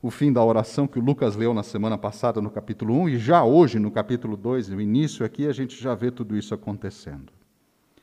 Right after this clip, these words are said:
Queridos, se um homem pede em nome de Deus, Deus ouve,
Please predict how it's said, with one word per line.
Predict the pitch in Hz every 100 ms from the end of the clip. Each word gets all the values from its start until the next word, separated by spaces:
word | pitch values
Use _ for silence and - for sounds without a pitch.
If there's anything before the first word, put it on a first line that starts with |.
| _ _ _ _ _
Queridos, | - 185 190 156
se | -
um | 170 156
homem | 185 175
pede | 151 131 110 98 95 101 -
em | 120 117
nome | 117 156 156
de | 135
Deus, | 107 104 117 131 - - - - -
Deus | 123 127 107
ouve, | 120 120 101 131